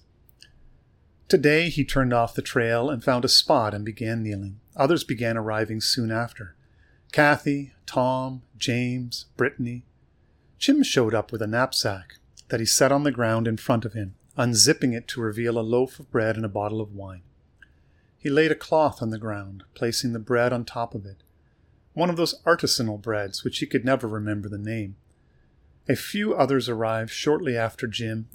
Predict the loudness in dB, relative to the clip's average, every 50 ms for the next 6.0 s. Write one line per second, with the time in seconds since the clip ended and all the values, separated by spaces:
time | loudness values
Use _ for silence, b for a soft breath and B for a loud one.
0 | -14 -14 -10 -2 0 2 2 2 0 -2 0 0 0 0 0 -2 -2 -2 -2 -2
1 | -6 -8 -6 -2 -2 0 0 -2 -4 -2 0 0 0 2 2 2 2 4 2 2
2 | 0 0 -2 -2 -2 -4 -4 -6 -8 -10 -14 _ _ _ _ _ _ _ _ _
3 | _ _ _ _ -4 0 2 2 2 2 0 0 0 0 2 2 2 2 2 0
4 | 0 -2 -6 -6 -6 -6 -6 -8 -8 -10 _ _ -2 0 2 2 2 2 2 0
5 | -4 -8 -8 -6 -4 -2 -2 -2 -2 -2 -2 -2 -2 -2 -2 -2 -2 -6 -10 -20